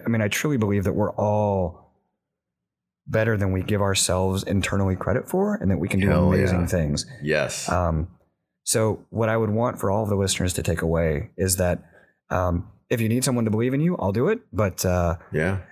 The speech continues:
Speaker 1: um, please just believe in, in, in, in yourself. If it's something that you've developed an interest in, then there's already part of you that believes it anyway.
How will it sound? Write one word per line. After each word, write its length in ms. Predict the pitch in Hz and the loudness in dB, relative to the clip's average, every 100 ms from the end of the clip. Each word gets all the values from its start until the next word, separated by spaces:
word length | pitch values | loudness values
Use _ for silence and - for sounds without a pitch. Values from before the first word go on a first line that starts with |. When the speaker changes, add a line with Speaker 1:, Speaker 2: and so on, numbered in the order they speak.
| - - | -20 -6
Speaker 1:
um, 360 | 71 80 78 110 | -2 0 -2 -4
please 280 | 135 131 90 | -2 -2 0
just 360 | 95 - - | -2 -2 -4
believe 320 | 104 92 123 135 | -2 0 0 0
in, 140 | 113 - | -2 0
in, 220 | 101 101 | 0 0
in, 340 | 101 98 95 - | 0 0 0 0
in 120 | 101 | 0
yourself. 360 | 95 - 95 | 0 0 0
If 140 | 90 101 | -2 0
it's 120 | 101 | 0
something 420 | - 165 160 120 | 0 0 0 0
that 140 | 107 87 - _ _ _ _ _ _ _ _ _ | 0 -2 -12 _ _ _ _ _ _ _ _ _
you've 240 | 123 127 | -2 -2
developed 440 | 120 98 98 113 - | 0 0 0 0 -2
an 120 | 80 - | -4 -2
interest 400 | 104 156 160 175 | -2 -2 -2 -2
in, 380 | 196 202 185 - _ _ _ _ _ _ _ - | 0 -2 -4 -18 _ _ _ _ _ _ _ -4
then 80 | 117 | -2
there's 160 | 107 | -2
already 360 | - 113 135 143 | -2 -2 0 -2
part 260 | - 120 | -2 -2
of 80 | 123 | 0
you 140 | 110 101 | 0 0
that 120 | - | 0
believes 320 | 90 95 107 | 0 0 0
it 80 | 113 | 0
anyway. 540 | 101 117 160 208 220 | 0 0 0 0 -4